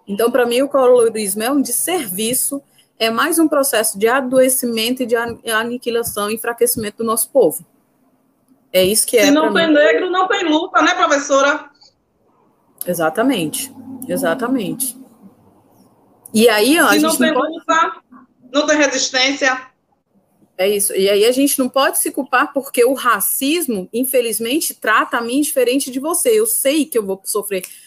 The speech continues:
Speaker 1: muito menos racismo do que você que tem a pele mais retinta.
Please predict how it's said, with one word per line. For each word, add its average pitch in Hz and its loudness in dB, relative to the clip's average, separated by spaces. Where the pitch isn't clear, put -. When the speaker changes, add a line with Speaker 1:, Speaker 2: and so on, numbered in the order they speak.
Speaker 1:
muito 339 4
menos 269 0
racismo 240 -2
do 233 -4
que 254 -2
você 247 -2
que - -10
tem 233 -8
a 226 -10
pele 214 -6
mais 208 -8
retinta. 170 -10